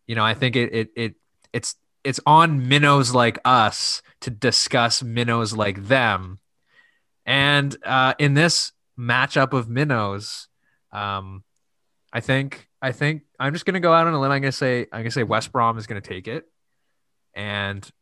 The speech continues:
I think this is gonna be one of the more exciting matches on the weekend that nobody's gonna watch. And I think,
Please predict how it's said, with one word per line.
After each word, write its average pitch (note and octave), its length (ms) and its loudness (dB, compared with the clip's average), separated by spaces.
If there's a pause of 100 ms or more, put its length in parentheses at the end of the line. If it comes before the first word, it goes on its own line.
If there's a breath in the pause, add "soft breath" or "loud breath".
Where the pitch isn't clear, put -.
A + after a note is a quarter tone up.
(140)
I B2+ 80 0
think G3+ 180 -2
this G3+ 100 0
is F#3 60 -6
gonna F3+ 120 -2
be E3 80 0
one C3+ 140 2
of C3 40 0
the C3 40 -4
more B2 160 -2
exciting A2 480 -4
matches G#2 320 -4
on G2+ 80 -6
the G#2 80 -10
weekend A#2+ 340 -4
that G2+ 140 -6
nobody's G#2 440 -6
gonna F#2 140 -12
watch. F#2 440 -6 (680)
And G2+ 260 -10
I G#2 60 -6
think, A2+ 260 -10